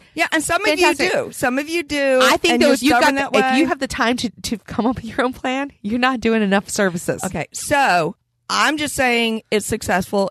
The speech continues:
Speaker 1: It works. And those of you who need to make that commitment need to get off the stool and do this 'cause we're about to have a fabulous year. I
Speaker 2: We
Speaker 1: really, I'm,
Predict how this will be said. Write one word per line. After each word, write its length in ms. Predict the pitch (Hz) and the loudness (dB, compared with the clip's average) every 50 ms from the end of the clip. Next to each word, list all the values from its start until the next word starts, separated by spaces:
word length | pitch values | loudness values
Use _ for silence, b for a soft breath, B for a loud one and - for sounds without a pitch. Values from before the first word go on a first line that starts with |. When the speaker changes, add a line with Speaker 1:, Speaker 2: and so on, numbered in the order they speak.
| _ | _
Speaker 1:
It 140 | - 220 214 | -2 -2 0
works. 380 | - 233 214 202 208 202 - - B B B B B B _ - | 2 2 2 2 2 0 -4 -10 B B B B B B _ -4
And 640 | 202 190 190 190 190 185 180 180 180 180 180 180 | -2 0 0 0 0 2 2 2 2 0 -2 -4
those 300 | - - 202 190 185 190 | -4 -2 0 0 0 0
of 120 | 233 240 247 | -2 -4 -2
you 1080 | 240 254 269 254 254 254 254 247 247 247 247 247 247 240 240 240 240 240 240 240 269 | 0 0 2 2 2 2 2 2 2 2 2 0 0 0 0 0 0 0 0 -2 -2
who 200 | 254 247 247 233 | 0 0 0 0
need 320 | 214 220 214 214 220 233 226 | 0 -2 -2 0 -2 -2 -2
to 240 | - 247 240 226 220 | -2 0 0 0 0
make 200 | 220 220 214 - | 0 0 -2 -2
that 120 | 214 214 | -4 -4
commitment 400 | - 220 226 220 214 196 220 - | -2 -2 -2 -2 -2 -4 -6 -4
need 160 | - 226 226 208 | -2 -2 -2 -2
to 60 | 214 | -2
get 300 | 208 208 202 202 196 - - | 0 2 2 2 2 0 0
off 140 | 180 196 190 | -2 -2 -2
the 100 | - 180 | -4 -8
stool 320 | - - - 202 190 190 - | -8 -4 -4 -2 0 0 -2
and 100 | - 185 | -2 -4
do 100 | 180 208 | -4 -4
this 180 | 196 190 185 - | -4 -6 -6 -6
'cause 220 | - 214 180 165 | -6 -6 -6 -6
we're 380 | 165 180 208 214 214 226 233 226 | -4 -2 0 2 2 2 2 2
about 300 | - - 196 190 180 - | 2 2 2 0 0 0
to 60 | - | -2
have 160 | 190 190 190 | -2 -2 -2
a 60 | - 165 | -2 -2
fabulous 640 | - 170 143 156 151 160 180 - - 170 - - - | -2 0 2 2 2 0 -2 -2 -4 -4 -6 -6 -8
year. 320 | - - - - 185 - - 190 | -8 -8 -8 -8 -10 -8 -4 -2
I 100 | 175 165 | 0 0
Speaker 2:
We 300 | 165 185 190 196 208 214 | -2 -4 -6 -4 0 2
Speaker 1:
really, 680 | 214 208 208 208 208 202 190 185 175 170 165 156 143 - | 2 4 4 4 4 4 4 2 2 2 2 0 0 0
I'm, 220 | - 170 170 175 | 0 -2 -2 -2